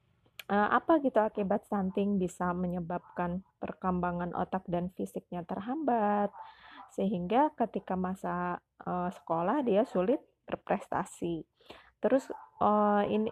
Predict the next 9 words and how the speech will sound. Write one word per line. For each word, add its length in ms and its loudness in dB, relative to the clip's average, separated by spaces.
stunting 560 0
ini 220 -2
juga 240 2
yang 180 2
menyebabkan 800 0
si 140 0
anak 400 0
ini 260 0
rentan 540 2